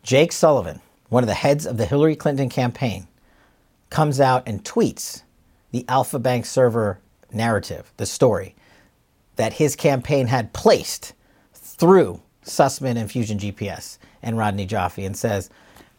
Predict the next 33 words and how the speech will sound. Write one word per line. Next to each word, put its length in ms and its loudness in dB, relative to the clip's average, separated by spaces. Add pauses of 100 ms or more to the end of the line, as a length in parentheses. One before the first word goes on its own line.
"Look 180 4
at 100 2
this, 320 4
Trump 400 0
did 200 2
collude 280 2
with 180 -2
Russia. 300 0
He 140 -2
has 140 0
a 60 -6
server 520 2
in 360 -2
Trump 260 -4
Tower, 540 4 (460)
and 200 -4
we 100 4
have 160 2
the 80 0
connection." 560 -4 (720)
The 80 -4
shocking 460 2
part 300 -2
is 500 -6 (220)
he, 520 2
as 140 0
the 80 2
head 140 2
of 60 0
the 60 0
Hillary 200 4
Clinton 220 -2
campaign, 540 -2